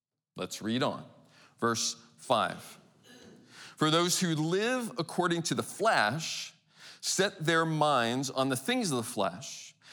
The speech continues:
but those who live according to the Spirit set their minds on the things of the Spirit. For to set the mind on the flesh is death, but to set the mind on the Spirit is life and peace.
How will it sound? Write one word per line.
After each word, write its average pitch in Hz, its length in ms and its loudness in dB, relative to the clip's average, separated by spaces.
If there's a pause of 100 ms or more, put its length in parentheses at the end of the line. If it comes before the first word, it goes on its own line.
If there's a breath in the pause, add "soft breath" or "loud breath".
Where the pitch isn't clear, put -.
(120 loud breath)
but 160 160 2
those 165 260 2
who 185 120 0
live 139 440 2
according 180 600 0
to - 120 0
the 131 100 0
Spirit 127 880 -2 (280 loud breath)
set 147 320 0
their 190 340 2
minds 120 500 2
on 135 200 0
the 139 80 0
things 110 560 -2 (180 loud breath)
of 123 140 -2
the 127 60 0
Spirit. 120 720 -2 (420 loud breath)
For 170 160 0
to 165 160 2
set 262 500 0
the 233 80 2
mind 160 440 2
on 143 180 0
the 131 80 0
flesh 123 500 0
is 107 160 -4
death, 107 580 -4 (640 loud breath)
but - 140 0
to 143 80 0
set - 260 0
the 127 80 2
mind 123 360 2
on 107 80 0
the 101 80 -2
Spirit - 800 -2 (180)
is 117 160 -2
life 110 760 -2 (460)
and 101 160 -4
peace. - 600 -6